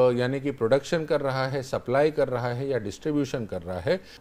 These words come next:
तो उसे जो है ऐसे, म, एंटी कॉम्पिटिटिव, अ, मेजर्स लेने से रोका जा सकता है अगर वो भारत में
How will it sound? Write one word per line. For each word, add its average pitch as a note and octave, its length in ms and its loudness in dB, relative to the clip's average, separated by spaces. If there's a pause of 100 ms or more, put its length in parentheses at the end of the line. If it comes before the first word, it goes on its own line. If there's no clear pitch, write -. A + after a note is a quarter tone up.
तो G#3 140 10
उसे A3 400 4
जो A3 180 4
है G#3 260 6
ऐसे, G#3 720 6
म, D3+ 220 -4
एंटी C3+ 480 0
कॉम्पिटिटिव, E3 920 -2
अ, C3 260 6
मेजर्स A2+ 560 0
लेने A#2 280 0
से C#3+ 160 0
रोका G2 300 2
जा C3+ 160 4
सकता D3+ 360 -2
है F3 120 2
अगर C#3 260 2
वो D#3+ 160 0
भारत A#2+ 440 -2
में F#3+ 240 -2